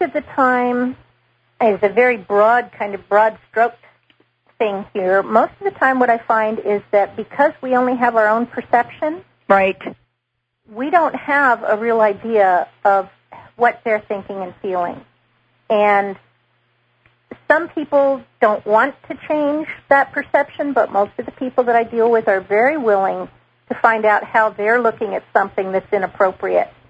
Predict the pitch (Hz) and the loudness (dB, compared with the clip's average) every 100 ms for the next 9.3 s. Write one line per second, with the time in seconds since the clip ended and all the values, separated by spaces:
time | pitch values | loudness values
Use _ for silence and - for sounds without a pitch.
0 | _ _ _ - 208 190 185 202 190 - | _ _ _ -2 0 0 0 -2 0 0
1 | 214 240 202 190 - 190 180 175 - 180 | 0 2 0 -2 -6 -6 -6 -6 -4 -4
2 | 175 - 175 202 - - 254 262 - 233 | -4 -2 0 -2 -2 0 0 0 0 2
3 | 226 208 208 202 208 214 220 - _ _ | 2 0 0 2 2 -2 -6 -12 _ _
4 | _ 302 302 220 196 190 - 190 190 208 | _ -2 2 2 2 2 0 -4 -4 -4
5 | 214 208 220 220 214 214 196 233 254 202 | -4 0 0 0 0 0 0 0 0 -4
6 | 185 175 190 180 170 180 202 220 220 226 | -6 -6 0 0 0 0 0 2 2 2
7 | 208 226 202 185 202 185 185 175 170 - | 0 -4 -2 -2 -2 2 4 4 0 -8
8 | _ 208 202 - 135 - _ _ - - | _ -4 -4 -4 -6 -8 _ _ -8 -2
9 | 196 190 190 | -2 -2 -10